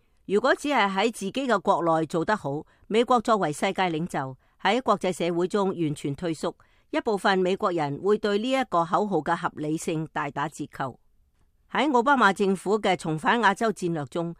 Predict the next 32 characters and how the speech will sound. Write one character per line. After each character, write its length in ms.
台 140
灣 180
喺 160
美 180
國 220
嘅 100
區 260
域 60
政 220
策 180
中 300
充 240
當 200
住 120
舉 360
足 140
輕 220
重 200
嘅 100
作 200
用。 260
嚴 160
振 160
生 220
表 180
示， 300
隨 160
住 140
川 240
普 160
上 200
台， 280